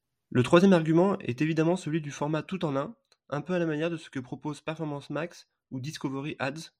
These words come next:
que nous avons déjà évoqué. Concrètement, au sein d'une même campagne, vous intégrez l'ensemble de vos assets type annonce, créa et vidéo et vous pouvez diffuser ensuite sur la plupart des inventaires Google, que ce soit Gmail, Google Maps, YouTube,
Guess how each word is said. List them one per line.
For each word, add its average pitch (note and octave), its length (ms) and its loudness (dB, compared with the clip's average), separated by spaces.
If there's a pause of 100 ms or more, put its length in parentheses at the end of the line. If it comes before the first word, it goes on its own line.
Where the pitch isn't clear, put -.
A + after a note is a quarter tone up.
que C#3+ 120 -8
nous C3+ 220 -4
avons C#3 160 -4
déjà D3 220 -4
évoqué. C3 380 -6 (840)
Concrètement, D#3+ 600 -4 (200)
au C3 80 -6
sein E3+ 180 0
d'une D3 100 -2
même F3 140 2
campagne, E3 400 -4
vous C#3 100 -10
intégrez C3+ 340 -8
l'ensemble F3+ 340 -4
de D3+ 80 -6
vos C#3 120 -8
assets C#3+ 440 -10 (160)
type - 260 -8 (140)
annonce, C3 600 -6 (220)
créa C3+ 420 -6 (340)
et E3+ 100 2
vidéo D#3 480 -2 (320)
et C3+ 80 -4
vous C#3+ 100 -8
pouvez D#3 320 -4
diffuser D3+ 400 -6
ensuite D3+ 460 -4
sur C#3 100 -6
la B2+ 60 -2
plupart D#3+ 260 -4
des D3 100 -10
inventaires C3+ 300 -6
Google, C3+ 400 -6 (380)
que C#3 80 -6
ce C3+ 100 -6
soit C3 220 -2
Gmail, E3 440 0 (380)
Google D#3 240 0
Maps, D3+ 240 0 (680)
YouTube, E3 420 -2